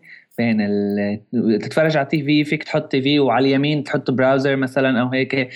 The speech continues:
آه، هدول كلياتها شغلات مثل ما أنت قلت، يعني شغالة كتير منيح، وبحس إنه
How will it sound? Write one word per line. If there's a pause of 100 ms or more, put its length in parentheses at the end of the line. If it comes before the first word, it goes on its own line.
(320)
آه،
هدول
كلياتها
شغلات
مثل
ما
أنت
قلت، (220)
يعني (480)
شغالة
كتير
منيح،
وبحس
إنه